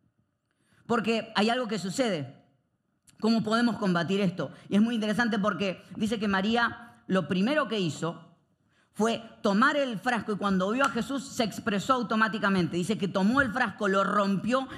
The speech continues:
y lo rompió en los pies de Jesús. En el medio de la fiesta, en el medio del momento donde estaban homenajeando y agasajando a Jesús, ella no se guardó nada. Ella no se quedó nada.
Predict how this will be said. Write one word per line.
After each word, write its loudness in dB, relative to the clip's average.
y 2
lo 2
rompió 0
en 0
los 0
pies 0
de -2
Jesús. -4
En 4
el -2
medio 2
de 0
la 0
fiesta, -2
en 2
el 2
medio 2
del 2
momento 0
donde 0
estaban 2
homenajeando 0
y 0
agasajando 0
a 0
Jesús, -4
ella 2
no 2
se -2
guardó 2
nada. 0
Ella 2
no 2
se -2
quedó 2
nada. 2